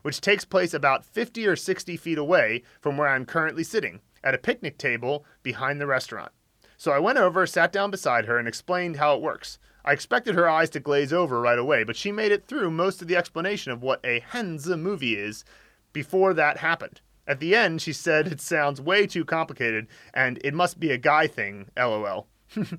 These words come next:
Here's the movie. Alpine Backyard. It's a s-, it's summertime, and, uh,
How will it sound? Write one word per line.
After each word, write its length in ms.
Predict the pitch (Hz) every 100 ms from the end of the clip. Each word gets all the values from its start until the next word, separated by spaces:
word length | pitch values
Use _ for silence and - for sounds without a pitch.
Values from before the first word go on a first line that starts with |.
| 170 190 160
Here's 300 | 190 208 170
the 100 | 156
movie. 440 | 175 170 127 98 - _ _ _ _ _ _ _
Alpine 480 | 156 202 - 196 190
Backyard. 720 | 175 160 160 151 127 101 92 - _ _ _ _ _ _ _ _ _ _ _ _ -
It's 160 | 147
a 40 | 135
s-, 180 | - -
it's 180 | 143 -
summertime, 800 | - 269 233 - 120 98 104 135 - _ _
and, 480 | 143 135 131 131 123 _ _ _ _
uh, 240 | 127 120